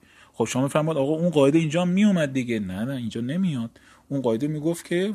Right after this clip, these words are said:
واو ساکن، اما در اینجا رز و واو که ساکن نیست. پس طبیعتاً ما نیاز به یک قاعده جدید داشتیم که شده قاعده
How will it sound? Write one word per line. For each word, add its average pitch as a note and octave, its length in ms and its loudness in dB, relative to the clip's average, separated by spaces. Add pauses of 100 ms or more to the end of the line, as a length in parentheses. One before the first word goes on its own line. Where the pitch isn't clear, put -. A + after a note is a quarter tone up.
واو C3 240 0
ساکن، A2+ 840 -2 (300)
اما A#2 200 -2
در G#2+ 160 0
اینجا B2 500 -2 (140)
رز G#2 640 -4 (340)
و B2 40 0 (200)
واو A2+ 420 -6
که D3+ 60 -4
ساکن G#2+ 360 -8
نیست. F3 400 -6 (1300)
پس A#2+ 180 -6
طبیعتاً G#2+ 380 -6
ما D3+ 140 -4
نیاز C3+ 360 -4
به D#3+ 80 -4
یک D#3+ 160 -4
قاعده C#3 800 -4
جدید G#2 360 -6
داشتیم G2 360 -10
که G#2+ 100 -10
شده G#2 220 -6
قاعده A2 720 -2